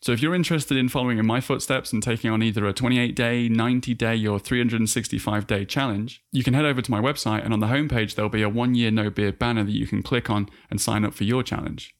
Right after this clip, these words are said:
I can highly recommend the guys at One Year No Beer, and by signing up through my website, you'll be helping to support the show, which would really mean a lot to me.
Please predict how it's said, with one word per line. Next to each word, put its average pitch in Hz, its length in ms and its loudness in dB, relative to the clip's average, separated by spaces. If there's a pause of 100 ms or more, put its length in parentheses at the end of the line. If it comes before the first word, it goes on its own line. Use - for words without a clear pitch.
(180)
I 120 80 0
can 120 120 0
highly 120 440 2
recommend 101 460 0
the 101 40 0
guys 98 280 -2
at 98 60 -4
One 98 180 0
Year 95 120 2
No 95 160 2
Beer, 95 320 0 (200)
and 110 120 0
by 110 120 0
signing 117 340 0
up 107 80 -2
through 104 200 -2
my 113 200 2
website, 107 460 -2
you'll 110 120 0
be 104 120 -2
helping 101 320 -2
to - 100 -10
support 104 320 -4
the 104 80 -6
show, 120 300 -2 (260)
which 110 160 -4
would 104 100 -2
really 113 200 0
mean 104 160 2
a 98 40 0
lot 101 220 -4
to - 100 -6
me. 110 200 -6